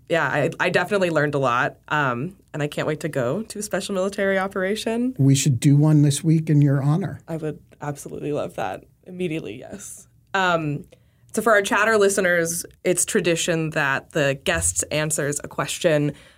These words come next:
Speaker 1: from the chatter box. Um, so, Ben, what advice would you give to your twenty-year-old self?
Speaker 2: Start wearing dog shirts earlier.
Speaker 1: I love it.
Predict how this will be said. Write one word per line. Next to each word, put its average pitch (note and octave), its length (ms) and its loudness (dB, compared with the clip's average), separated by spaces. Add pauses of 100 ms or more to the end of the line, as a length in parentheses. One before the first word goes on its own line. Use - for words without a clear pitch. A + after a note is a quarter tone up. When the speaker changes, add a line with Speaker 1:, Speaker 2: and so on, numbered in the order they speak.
Speaker 1:
from D#3 300 0
the D3+ 100 -2
chatter D3 400 0
box. A#3+ 640 -2 (560)
Um, C#3+ 580 0
so, E3+ 220 2
Ben, F3+ 560 0 (1040)
what - 260 2
advice E3+ 720 0 (100)
would E3+ 180 0
you D#3+ 220 -2
give C#3 420 -2
to E3 100 -8
your D3+ 240 -4
twenty-year-old D3 680 -4
self? - 480 -10 (1900)
Speaker 2:
Start - 360 0
wearing D3+ 260 6
dog A#2+ 300 4
shirts A2+ 420 0
earlier. A2+ 580 -8 (520)
Speaker 1:
I - 60 -16
love - 200 -8
it. - 180 -8